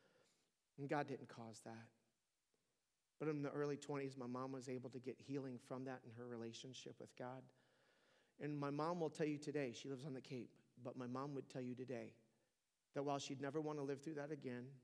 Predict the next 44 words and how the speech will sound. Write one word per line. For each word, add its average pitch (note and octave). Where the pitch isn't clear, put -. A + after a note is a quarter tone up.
and B2+
she -
doesn't C3
wish B2+
that C3+
on A#2+
anybody, B2
she A2+
wouldn't B2+
change B2
that -
part A#2+
about A2+
her A#2
story, A#2+
because A#2
what B2+
Satan B2+
brought B2+
into B2
her A#2+
life B2+
to B2+
ruin C3
her E3
with, E3+
God C3+
deconstructed C#3
and B2
then A#2
built A#2+
a B2
platform C#3
on A#2
which B2
she -
now B2+
stands C#3+
and A#2+
points B2+
other B2
people B2
to A2+
Jesus. A2+